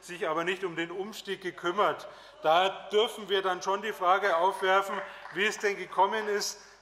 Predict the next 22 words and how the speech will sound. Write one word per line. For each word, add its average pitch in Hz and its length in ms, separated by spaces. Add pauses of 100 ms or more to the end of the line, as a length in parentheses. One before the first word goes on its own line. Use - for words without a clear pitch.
(100)
dass 175 260
der 165 160
Anteil 190 340
der 180 120
Erneuerbaren 156 800
an 151 140
der 147 120
Stromproduktion 160 1400 (280)
fast - 280
doppelt 226 300
so 190 180
hoch 185 380
gewachsen 180 560
ist, 185 420
wie 175 100
es 185 260
eigentlich 185 440
prognostiziert 170 920
worden 160 320
ist. 165 240
Nämlich 165 280
zweitausendeins 170 760